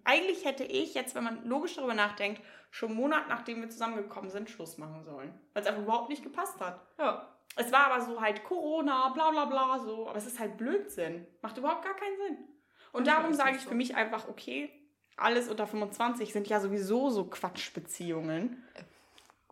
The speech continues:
Speaker 1: Und wenn du mich Hals, Maul. <laughs> Du bist sowieso raus.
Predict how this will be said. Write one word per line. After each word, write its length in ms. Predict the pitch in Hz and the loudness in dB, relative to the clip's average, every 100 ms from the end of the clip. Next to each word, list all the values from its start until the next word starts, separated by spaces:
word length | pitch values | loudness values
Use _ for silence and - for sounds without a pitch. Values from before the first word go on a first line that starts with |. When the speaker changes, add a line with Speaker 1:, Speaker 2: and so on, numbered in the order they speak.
| - - - | -20 -12 -2
Speaker 1:
Und 100 | 226 | 6
wenn 120 | 220 262 | 8 8
du 60 | |
mich 180 | 254 262 - - - - 240 - - 240 240 | 6 2 0 -16 -20 -10 -6 -6 -4 6 12
Hals, 540 | 285 339 453 311 330 | 12 12 12 8 10
Maul. 280 | 226 226 311 | 12 12 12
<laughs> 1120 | 605 605 - - 587 - 554 - - 640 - | 12 12 12 12 12 12 12 12 10 8 10
Du 160 | 302 | 10
bist 260 | 359 523 - | 12 12 12
sowieso 540 | 311 302 294 214 233 262 | 8 10 10 10 12 12
raus. 260 | 214 180 | 12 10